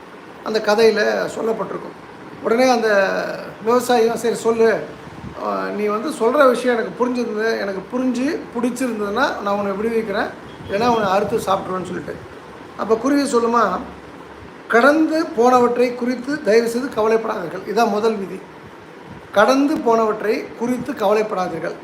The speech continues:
ரெண்டாவது விதி, பெற முடியாதவற்றை பெற ஆசைப்படாதீர்கள்.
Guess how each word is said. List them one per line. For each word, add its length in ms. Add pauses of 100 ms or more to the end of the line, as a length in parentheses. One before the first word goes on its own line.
(480)
ரெண்டாவது 380
விதி, 340 (480)
பெற 260
முடியாதவற்றை 840
பெற 180
ஆசைப்படாதீர்கள். 840